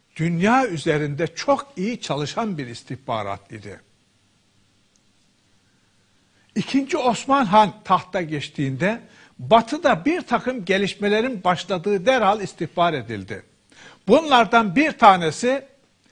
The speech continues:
Lehistan'ın Boğdan voyvodasını yanına çekerek Osmanlı topraklarına tecavüz etmeye yeltendiği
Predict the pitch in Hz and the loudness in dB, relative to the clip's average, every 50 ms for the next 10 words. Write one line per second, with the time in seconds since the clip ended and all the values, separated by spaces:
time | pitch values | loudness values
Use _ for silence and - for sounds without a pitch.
0 | _ - - _ _ - 147 - 220 175 - 311 330 262 - - - 214 196 202 | _ -20 -20 _ _ 2 4 4 4 6 4 2 2 2 0 2 4 4 4 6
1 | 220 202 147 113 - - _ _ _ _ _ _ _ _ _ _ _ _ _ - | 4 0 0 -2 -8 -14 _ _ _ _ _ _ _ _ _ _ _ _ _ -14
2 | 160 135 147 214 262 285 294 269 277 277 247 254 277 262 226 208 214 214 202 208 | -10 0 8 10 12 12 12 10 8 4 4 4 4 2 2 2 2 2 2 -2
3 | 208 170 208 190 165 - 196 190 190 175 175 185 196 196 202 180 - - 226 226 | -2 0 0 -2 0 -2 -4 -4 -2 0 0 0 0 -2 -4 -4 0 0 0 2
4 | - 240 240 247 254 247 - - - - _ _ _ - 170 180 - - 240 208 | 4 4 4 4 0 -4 -10 -18 -20 -20 _ _ _ -6 -4 -4 -4 -2 0 0
5 | 214 220 214 - 226 214 220 214 208 - - 202 202 202 202 196 170 - 180 170 | 0 0 0 -2 -2 -2 0 -2 -2 -2 -2 -4 -4 -2 -2 -4 -4 -4 -4 -2
6 | 147 185 180 180 175 160 170 165 156 - - 170 160 156 143 156 160 143 156 160 | 2 4 4 4 2 0 -2 -4 -4 -6 -4 -2 0 0 2 0 0 0 -2 -4
7 | 143 131 123 113 131 117 104 92 | -4 -4 -4 -6 -6 -6 -6 -8